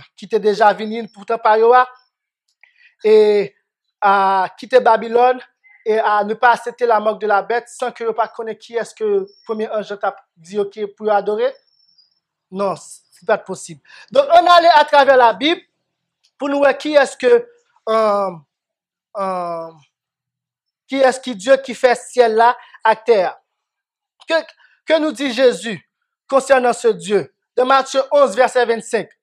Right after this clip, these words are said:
En ce temps-là, Jésus prit la parole et dit, « Je te loue, Père, Seigneur du ciel et de la terre. »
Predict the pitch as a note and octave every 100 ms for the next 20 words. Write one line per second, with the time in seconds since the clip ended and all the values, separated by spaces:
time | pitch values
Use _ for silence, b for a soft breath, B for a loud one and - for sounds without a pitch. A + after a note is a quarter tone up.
0 | _ _ _ _ A3+ A3+ - C#4+ C#4+ C#4
1 | D4 B3+ F#3 B3+ B3 C#4 C#4 C4 B3+ B3+
2 | A#3+ B3 A#3 G#3 E3+ F#3+ - _ _ _
3 | _ _ _ _ D#3+ C#4 D#4+ E4 D4+ C#4
4 | D#4 E4+ E4+ _ _ _ _ - C#4 B3
5 | E3+ - _ _ _ _ _ _ _ -
6 | B3 A#3+ A3+ A#3+ B3+ B3+ B3+ - _ _
7 | _ E3 F#3+ G3+ - G3+ G3+ G#3 G#3+ G#3+
8 | _ _ _ _ - F#3+ F3+ F3+ E3 -
9 | E3 D3 -